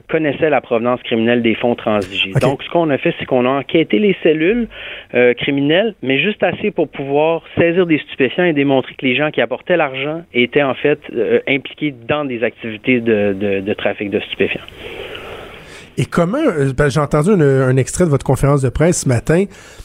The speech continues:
Speaker 2: Racontez-nous comment vous avez été mis, euh, sur, euh, la piste de, de, de, de, de, de, de ce phénomène-là,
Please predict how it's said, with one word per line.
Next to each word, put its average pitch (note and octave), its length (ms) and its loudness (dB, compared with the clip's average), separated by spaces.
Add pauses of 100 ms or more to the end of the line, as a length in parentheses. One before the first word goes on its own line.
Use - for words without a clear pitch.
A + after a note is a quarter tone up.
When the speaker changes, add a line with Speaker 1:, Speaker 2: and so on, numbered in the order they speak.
(260)
Speaker 2:
Racontez-nous F#3 480 4
comment E3 460 2
vous C3+ 260 -2
avez C3+ 200 4
été C3+ 280 0
mis, E3 460 6
euh, C3 340 4
sur, C3+ 480 2
euh, C3+ 160 4
la C3+ 220 4
piste - 600 0
de, B2+ 160 2
de, B2 160 2
de, A#2+ 140 2
de, A#2+ 160 2
de, A#2 160 2
de, A2+ 160 2
de A#2+ 160 2
ce - 160 0
phénomène-là, C#3+ 840 2